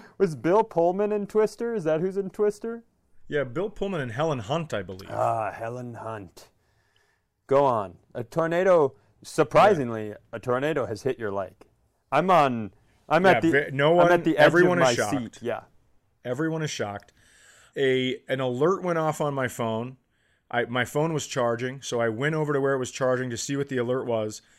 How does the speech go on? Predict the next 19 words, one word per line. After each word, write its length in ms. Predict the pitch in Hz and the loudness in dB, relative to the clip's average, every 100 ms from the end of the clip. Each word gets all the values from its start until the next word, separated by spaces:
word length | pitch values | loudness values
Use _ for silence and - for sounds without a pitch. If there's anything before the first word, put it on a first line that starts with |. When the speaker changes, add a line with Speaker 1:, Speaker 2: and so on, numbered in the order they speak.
| _ - | _ -8
Speaker 2:
And 160 | 123 - | -8 -4
as 240 | 131 131 | -2 0
I 60 | 156 | 0
was 180 | 147 117 | 0 -2
reading 480 | 113 135 156 160 156 | -4 -2 -2 -2 -2
the 120 | 151 | -2
alert, 480 | 131 131 131 120 _ _ _ _ - | -2 -2 -2 -4 _ _ _ _ -8
it 140 | 127 | -6
sounded 560 | - - 131 131 151 151 | -6 -4 -2 -2 -4 -2
like 440 | 143 131 131 - _ _ _ _ | 0 0 -2 -10 _ _ _ _
my 540 | - 120 120 120 117 - _ | -12 -6 -4 -4 -4 -8 _
cabin 600 | - 110 120 156 175 180 _ _ _ _ | -8 -4 -2 -2 -6 -10 _ _ _ _
entered 380 | 135 143 147 147 | -2 -2 -2 -2
a 80 | 123 | -4
car 440 | - - 120 120 | -6 -4 -2 0
wash 480 | 107 95 87 - - | -2 -6 -8 -14 -14
because 400 | - 120 - 123 | -10 -8 -2 -2
it 140 | 127 123 | -2 -2
was 560 | 123 113 110 110 - | -2 -2 -4 -6 -14